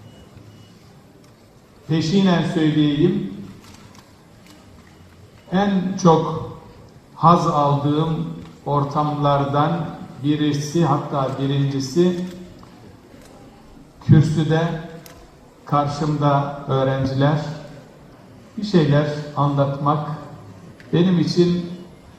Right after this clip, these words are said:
mutlulukların en güzeli. İşte bugün burada bu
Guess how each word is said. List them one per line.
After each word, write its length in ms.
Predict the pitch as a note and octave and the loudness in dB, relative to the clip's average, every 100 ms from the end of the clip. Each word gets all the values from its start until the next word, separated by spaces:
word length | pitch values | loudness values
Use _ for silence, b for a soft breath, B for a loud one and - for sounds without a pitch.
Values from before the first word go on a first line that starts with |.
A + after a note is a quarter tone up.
| - - - - D3+ | -20 -20 -20 -12 -8
mutlulukların 720 | D3+ F3 E3 D#3 D#3+ D#3 D#3 | -4 -2 0 0 2 2 0
en 220 | D#3 D3 | 0 0
güzeli. 420 | B2+ B2 A#2 - | 2 0 -2 -4
İşte 240 | - F3+ E3+ | -6 -2 2
bugün 460 | F#3+ E3 E3+ D3 | 4 4 0 0
burada 480 | C#3 D#3+ C3+ C#3+ - D3+ | 4 6 6 4 0 2
bu 240 | F3+ F#3 | 0 0